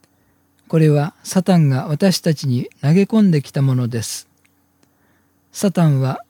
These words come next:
私たちを罪の闇の中にいつまでも閉じ込めておきたいと願います。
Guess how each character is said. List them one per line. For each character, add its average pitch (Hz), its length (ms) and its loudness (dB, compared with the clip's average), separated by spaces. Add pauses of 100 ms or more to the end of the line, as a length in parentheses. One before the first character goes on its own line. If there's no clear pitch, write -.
私 180 320 -2
た 165 140 0
ち - 180 -8
を 127 220 -6 (420)
罪 214 300 2
の 156 120 2
闇 156 280 2
の 180 120 4
中 170 240 0
に 113 200 -6 (260)
い 196 80 -2
つ - 140 -4
ま 190 160 2
で 156 80 0
も 127 140 -2
閉 160 180 -2
じ 175 100 -2
込 208 120 0
め 190 140 2
て 143 120 -2
お 127 120 -2
き - 120 -14
た 202 140 -2
い 185 100 2
と 147 140 -2
願 131 280 0
い 123 60 0
ま 120 160 -2
す。 - 200 -10